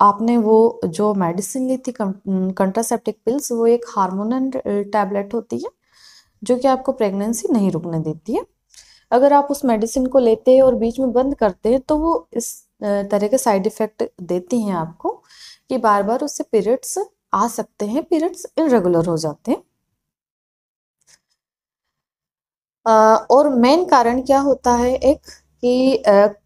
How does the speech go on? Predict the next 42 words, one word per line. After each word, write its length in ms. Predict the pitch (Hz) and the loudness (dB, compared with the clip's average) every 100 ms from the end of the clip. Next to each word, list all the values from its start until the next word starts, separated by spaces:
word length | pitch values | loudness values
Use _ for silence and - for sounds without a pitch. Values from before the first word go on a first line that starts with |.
| _ - | _ 2
आप 220 | 202 208 | 2 2
मानसिक 360 | 208 180 185 277 - | 0 0 -2 -6 0
तनाव 400 | 208 202 208 254 | 0 4 2 2
अगर 140 | 240 | 0
आपको 300 | 233 226 - | 0 0 -4
काफ़ी 320 | - 190 185 233 | -2 -2 0 0
ज़्यादा 260 | 220 220 | 2 2
बढ़ 220 | 202 170 | 0 -2
गया 200 | 180 196 | -4 -4
है 60 | 254 | -6
तो 140 | - | -6
जिसके 320 | 349 339 - 277 | -6 -6 -8 -6
कारण 380 | 220 190 196 | -4 -2 -4
भी 140 | 214 349 | -2 -2
पीरियड्स 500 | 359 208 185 233 - - | 0 -2 0 -4 -6 -6
इरेगुलर 500 | 214 233 233 247 254 | 0 0 0 -2 0
हो 120 | 240 | 0
जाते 320 | 220 185 - | 0 -4 -4
हैं। 100 | 302 - - - - - 202 | -6 -6 -18 -20 -20 -12 -4
जैसे 320 | 208 226 285 | -4 -2 -4
कि 100 | 285 | -2
अगर 260 | 277 277 | -2 0
आपको 300 | 269 254 - | -2 -2 0
इसे 180 | 262 262 | 2 0
समझ 360 | 269 233 226 226 | -4 -4 -4 -2
में 120 | 247 | -2
नहीं 180 | 240 233 | 0 0
आता 240 | 208 202 | -2 -2
है 60 | 226 | -4
कि 120 | 233 | -4
हमें 160 | 226 226 | -4 -2
किस 240 | 233 233 | -4 -4
चीज़ 220 | - 196 | -6 -6
का 100 | - | -6
टेंशन 500 | 196 180 180 - 196 | -4 -4 -6 -6 -6
है, 80 | 190 | -6
कई 240 | 196 196 | -4 -2
लेडी 440 | 190 185 185 202 - | -2 -4 -6 -8 -6
ऑफिस 400 | 180 175 196 - | -8 -8 -10 -6
वर्क 200 | 190 180 | -8 -6
होता 280 | - 175 165 | -10 -10 -10
है 260 | 165 175 | -10 -10